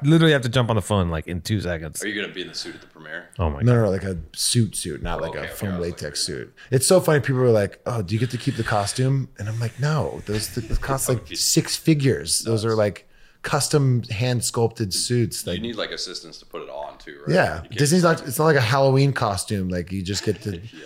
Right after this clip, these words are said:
Speaker 3: slap it on. No, those, like, Disney's assets, and they're very particular.
Speaker 1: The suit?
Speaker 3: Yeah. Well, we had six suits.
Speaker 1: How long does it take to put one on?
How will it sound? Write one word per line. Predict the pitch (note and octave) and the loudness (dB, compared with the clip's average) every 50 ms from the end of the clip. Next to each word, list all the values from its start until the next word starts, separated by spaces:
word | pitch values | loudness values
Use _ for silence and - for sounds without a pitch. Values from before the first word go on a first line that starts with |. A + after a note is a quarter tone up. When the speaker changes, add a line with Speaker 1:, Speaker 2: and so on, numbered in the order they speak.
| - - | -16 -8
Speaker 3:
slap | - - - - - A#2+ A#2 A#2 - | -4 -2 0 0 2 2 2 2 2
it | A2+ G#2+ | 2 2
on. | A2+ A2+ - - | 2 2 0 0
No, | B2 A#2+ | -2 -2
those, | F#2 F#2+ G#2+ G#2+ G2 | 0 0 -2 -2 0
like, | G#2+ A2 F#2+ E2+ D#2+ | 0 -2 -2 0 2
Disney's | A#2 B2 A#2+ G#2+ B2+ B2 A#2+ G#2+ F#2 | 2 4 4 4 4 4 4 2 2
assets, | - - A2 A2+ A2 A2 - G#2+ F2+ F2+ - - | 2 2 2 2 2 2 0 0 0 0 -2 -4
and | G2 F#2+ | -4 -2
they're | F#2+ F#2 F#2 | 0 0 -2
very | F2 E2+ E2+ F#2+ G#2+ G#2 G#2 G2+ G2+ G2+ G2 F2 E2 E2+ - - - | -2 -2 0 2 2 2 2 2 0 0 -2 -4 -8 -12 -16 -14 -6
particular. | - A2+ - - - - - A#2 G2+ F2 F2 F2 | -4 -4 -4 -4 -10 -4 -2 -2 -2 -2 -2 0
Speaker 1:
The | - G#2 | 0 0
suit? | - - - A2+ A#2+ C3+ - - - _ | 2 2 2 2 2 0 -2 -8 -10 _
Speaker 3:
Yeah. | - D#2+ - - - | -4 -4 -4 -4 0
Well, | A2+ A#2+ B2+ | 2 4 6
we | C3+ | 6
had | C3 A2+ G2 | 6 4 4
six | - - C#3+ C3 - - | 4 2 2 2 0 -4
suits. | - - G#2+ E2 D2+ - - | -4 -4 -4 -4 -6 -4 -2
Speaker 1:
How | - B2 C#3 | 0 2 4
long | C#3+ D3+ | 4 4
does | D3+ B2+ | 4 4
it | C3 A2+ | 2 2
take | - C3 A#2+ | 2 0 0
to | - G2 | 0 -2
put | - A#2+ A#2+ | -4 -4 -2
one | D#2+ G#2 G2+ G2 | -2 -2 -2 -2
on? | G2 F2 D#2+ D#2+ | -4 -6 -6 -10